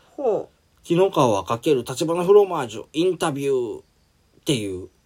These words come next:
Speaker 2: ような題名でされてるんで、ちらっとそっちの方も見てもうて、
Speaker 1: うんうん。
Speaker 2: あの、決めていただければなと思います。
Speaker 1: うん。
Speaker 2: なかなか、あの、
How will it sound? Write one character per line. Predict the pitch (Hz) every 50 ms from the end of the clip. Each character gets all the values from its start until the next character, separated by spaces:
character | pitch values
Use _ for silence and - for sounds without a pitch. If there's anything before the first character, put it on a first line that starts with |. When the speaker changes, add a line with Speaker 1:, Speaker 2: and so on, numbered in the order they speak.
| _ _ _
Speaker 2:
よ | 131 127 113 98
う |
な | 87 80 78
題 | 82 90 95 98
名 | 95 95 92 90
で | 98 98 - - _ _ _ -
さ | - 175 175
れ | 175
て | 170 190
る | 202 196
ん |
で、 | 170 139 123 107 - -
ち | - 202
ら | 220 240
っ | 240
と | -
そ | 131 113
っ | 104
ち | - 131
の | 131 131
方 | 143 143 113
も | 95 90
見 | 90 104 110
て | - 127
も | 120 123 120 104 85
う | 82 - - 175
て、 | 185 180 151 113
Speaker 1:
う | - -
ん | 214
う |
ん。 | 208
Speaker 2:
あ | - 120 113
の、 | 110 110 104 104 104 98 98 98 95 95 95 - _ _ _ _ _ _
決 | 127 120 - 139
め | 131 123 117
て | 123
い | 117 113
た | 123
だ | 120 117 117
け | - 123
れ | 120 110
ば | 104 117 123
な | 147 170 175 175 175 175 175 170 165
と | -
思 | 110 107 110 110
い | 113 113
ま | 120 127 127 127
す。 | - - - -
Speaker 1:
う |
ん。 | 160
Speaker 2:
な | 165
か | 165 190
な | 190 185 180
か、 | - 185 180 175 165 110
あ | 95
の、 | 95 90 85 80 67